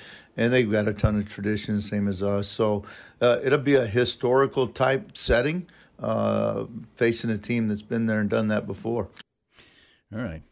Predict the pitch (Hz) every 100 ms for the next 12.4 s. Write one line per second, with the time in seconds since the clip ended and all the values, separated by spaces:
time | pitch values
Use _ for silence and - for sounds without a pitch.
0 | _ - 95 87 87 90 87 90 _ 104
1 | 104 92 98 151 175 139 151 156 143 131
2 | 135 131 131 127 - 151 120 - 160 175
3 | 180 160 170 175 175 175 175 - 180 156
4 | 127 127 - 151 139 135 131 120 104 113
5 | 175 175 - 117 123 120 101 113 101 117
6 | 107 98 - 131 135 139 131 - - -
7 | - 98 101 117 110 107 107 107 104 98
8 | 110 113 110 98 120 165 139 107 95 -
9 | 98 85 98 _ _ _ _ 123 143 -
10 | 117 107 95 104 95 98 101 113 113 107
11 | 104 101 110 107 104 101 92 104 107 104
12 | 120 120 -